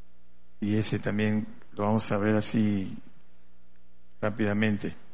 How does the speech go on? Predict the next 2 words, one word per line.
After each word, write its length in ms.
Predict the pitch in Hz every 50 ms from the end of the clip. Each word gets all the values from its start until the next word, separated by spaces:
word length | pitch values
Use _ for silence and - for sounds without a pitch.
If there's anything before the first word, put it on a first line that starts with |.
| - - - - - - - - - - - - - - - - -
Eh, 420 | 104 104 104 101 101 98 98 - - - - - - - - - - - - - - - - - - - - - - - - -
este 680 | 127 123 - - - 110 107 104 95 95 87 82 82